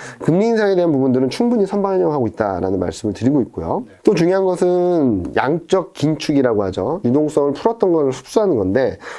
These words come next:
여기서 두 가-, 몇 가지만 포인트만 짚어드릴게요. 지금 언론을 보면 좀 이상한 말들이 좀 몇 개가 있어서 채권을 매각하는 건 아닙니다. 매각을 하면 난리가 날 거예요. 지금 여기서,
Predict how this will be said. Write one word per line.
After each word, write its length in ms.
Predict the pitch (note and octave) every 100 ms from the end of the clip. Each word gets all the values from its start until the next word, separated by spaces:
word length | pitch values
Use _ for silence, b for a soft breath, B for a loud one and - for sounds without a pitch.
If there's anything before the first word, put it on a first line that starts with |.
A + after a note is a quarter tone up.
| B
여기서 220 | D3 E3+
두 160 | - B2+
가-, 200 | E3 D#3+
몇 140 | D3
가지만 240 | F3 F#3 E3
포인트만 460 | - C4+ G#3+ F#3
짚어드릴게요. 800 | - - A2 G2 F#2+ F2 G2 G#2
지금 280 | F2 G#2+ A2+ F2+
언론을 360 | G#2 D3 F#3
보면 420 | D3+ C3 E3+ G#2 F2+ _ -
좀 240 | A#2+ G#2
이상한 320 | G#2 F3 A#3+
말들이 320 | A#3 G#3 E3
좀 340 | C#3+ B2 F#2+ D2+
몇 140 | A2
개가 180 | - B2+
있어서 460 | F#2 G#2+ E2+ G#2+ A3+ -
채권을 320 | - G3+ F3+
매각하는 480 | A2 D3+ G3 E3+ C#3
건 80 | A2+
아닙니다. 600 | B2 E3+ B2+ F2+ E2+ D3 -
매각을 380 | - B2 D3+ C#3+
하면 160 | C#3+ C3+
난리가 340 | E2+ A3 A#3+
날 220 | A2 G2
거예요. 380 | G2 E2 F#2 F#3 - B B B
지금 340 | C3+ D3 C#3
여기서, 480 | A#2+ C3 C#3+ D3+